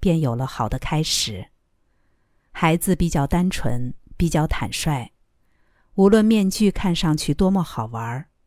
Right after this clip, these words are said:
他们仍然更喜欢亲近摘下面具的个体。另一个可以为孩子做的大事，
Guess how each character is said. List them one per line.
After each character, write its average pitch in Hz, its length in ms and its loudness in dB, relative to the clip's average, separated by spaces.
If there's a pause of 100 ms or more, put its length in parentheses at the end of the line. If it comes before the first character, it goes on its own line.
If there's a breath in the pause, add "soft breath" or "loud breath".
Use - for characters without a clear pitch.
(220)
他 180 160 2
们 170 140 4
仍 151 220 0
然 151 260 0
更 180 160 0
喜 - 220 -2
欢 131 200 -2
亲 180 280 0
近 147 340 -2 (340)
摘 190 200 4
下 175 180 2
面 170 220 2
具 160 140 -2
的 143 100 0
个 143 240 0
体。 82 440 -10 (2250)
另 208 280 2
一 160 100 -2
个 147 240 0
可 185 200 -4
以 170 140 2
为 165 160 2
孩 139 240 -4
子 170 140 -4
做 170 200 0
的 151 100 -2
大 165 240 -2
事， 120 420 -4